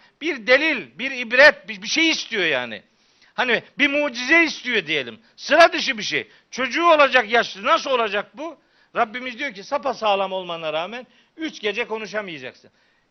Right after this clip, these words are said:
İyi, bu peygamber tebliğine devam edecek. Nasıl yapacak? O konuşamadığı süre içerisinde. "Fakaraca ala kavmihi minel mihrabi." Kavminin huzuruna çıkıyor mabedin içinde.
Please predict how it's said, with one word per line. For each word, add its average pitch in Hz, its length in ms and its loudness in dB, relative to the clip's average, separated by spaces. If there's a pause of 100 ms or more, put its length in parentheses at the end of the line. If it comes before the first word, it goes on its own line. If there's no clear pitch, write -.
(140)
İyi, 247 440 -4 (220)
bu 202 100 -12
peygamber 240 680 -2 (300)
tebliğine 240 560 -2
devam 262 320 0
edecek. 202 340 -8
Nasıl 269 280 -6
yapacak? 220 480 -4 (1300)
O 294 200 6
konuşamadığı 294 840 4
süre 262 300 2
içerisinde. 156 720 -2 (340)
"Fakaraca 254 560 4
ala 247 320 8
kavmihi 254 480 2
minel 233 240 0
mihrabi." 185 640 2 (340)
Kavminin 269 440 2
huzuruna 254 500 -2
çıkıyor 202 340 -6
mabedin 202 500 0
içinde. 202 460 -6